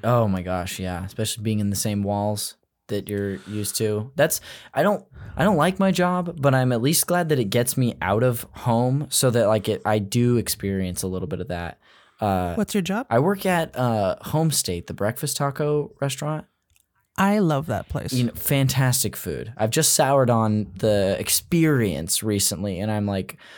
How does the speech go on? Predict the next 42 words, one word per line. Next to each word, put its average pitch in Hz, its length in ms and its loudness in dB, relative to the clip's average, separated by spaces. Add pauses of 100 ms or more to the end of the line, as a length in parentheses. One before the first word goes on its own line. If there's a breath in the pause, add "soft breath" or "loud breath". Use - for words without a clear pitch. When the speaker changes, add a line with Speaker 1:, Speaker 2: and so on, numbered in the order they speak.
(280 loud breath)
Speaker 1:
oh, 180 60 2
I 233 60 4
thought, 214 180 0 (120)
and 170 140 4
it 160 200 -2
could 156 160 2
be 139 100 4
a, 123 80 4 (220)
uh, 104 400 4 (180)
a 117 180 2 (480)
part 131 240 4
of 113 100 0
me 117 160 2
just 110 160 -2
being 117 140 2
like, 107 260 0
"I 135 160 4
wanna, 151 420 2 (360)
you 127 160 2
know, 131 160 2
get 127 180 2
another 139 260 2
acting 135 420 0
job, 98 360 2
or 101 80 0
I 113 80 2
wanna 131 240 2
be 135 140 2
writing 123 400 2
or 104 100 2
whatever." 95 500 0 (340 soft breath)
Um, 98 440 0 (800)
who 165 100 2
knows? 104 300 2
But 98 240 -2
yeah, 98 300 0 (360 loud breath)
do - 80 0
you 135 60 4
have 131 120 4
a - 40 2
favorite, 147 460 2
uh, 104 240 2